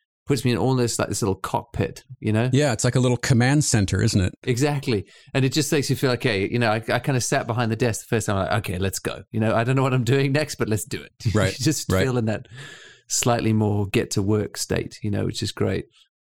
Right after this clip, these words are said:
Speaker 2: Yeah, I, I love it. And in fact, Adrian, we, we moved a little love seat in here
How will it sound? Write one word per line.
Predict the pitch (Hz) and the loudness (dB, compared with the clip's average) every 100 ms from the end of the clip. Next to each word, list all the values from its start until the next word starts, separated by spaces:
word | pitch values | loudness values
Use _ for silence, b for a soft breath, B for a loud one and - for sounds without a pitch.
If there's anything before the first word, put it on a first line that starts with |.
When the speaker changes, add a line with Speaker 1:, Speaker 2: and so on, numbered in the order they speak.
| - | -2
Speaker 2:
Yeah, | 139 131 113 | 0 0 0
I, | 151 185 | -2 -2
I | - 160 | 0 0
love | 156 151 | 0 0
it. | 156 - | -4 -4
And | - 139 | 0 2
in | 147 | 2
fact, | - 175 175 - - - _ _ _ _ _ - | 0 -2 -2 -4 -10 -14 _ _ _ _ _ -2
Adrian, | 135 170 180 117 110 | 0 2 2 2 2
we, | 147 165 | -2 0
we | 151 | 2
moved | 165 156 180 160 | 4 4 2 2
a | 143 | 2
little | 139 139 123 113 | 2 2 0 -2
love | 123 147 143 | 0 0 2
seat | 117 92 - | -2 -2 -2
in | 104 | -2
here | 98 104 - | 0 0 -4